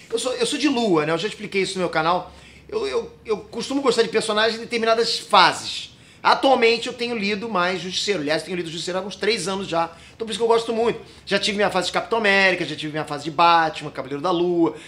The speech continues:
Sentinela da Marvel, que eu gosto muito, Lobo da D C, que eu adoro pra caramba também. Mas geralmente eu tendo mais pros personagens anti-heróis.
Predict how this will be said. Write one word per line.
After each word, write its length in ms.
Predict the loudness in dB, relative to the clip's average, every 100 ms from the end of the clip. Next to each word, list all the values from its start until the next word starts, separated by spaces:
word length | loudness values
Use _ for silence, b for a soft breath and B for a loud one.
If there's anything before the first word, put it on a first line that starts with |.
| B
Sentinela 580 | -6 -2 -2 0 2 4
da 120 | 2
Marvel, 240 | 2 0 -2
que 60 |
eu 40 | -2
gosto 240 | -2 -2
muito, 280 | -2 -2 2
Lobo 380 | 6 6 4 0
da 120 | 0
D 120 | 0
C, 200 | -2 -4
que 80 | -2
eu 40 |
adoro 380 | -4 4 4 4
pra 120 | 0
caramba 340 | -6 -4 -4 -4
também. 440 | -2 0 0 -2 -12 B B B B B
Mas 180 | -4 -2 2
geralmente 880 | 4 6 4 2 0 -2 -4 -8 -20 _ -20 -20 -20 -6
eu 120 | -2
tendo 340 | 0 0 2 2
mais 680 | 4 4 2 0 -4 -6 B B B
pros 200 | -4 -4
personagens 680 | 0 0 2 0 0 0 0
anti-heróis. 800 | -2 0 0 0 -2 -4 -12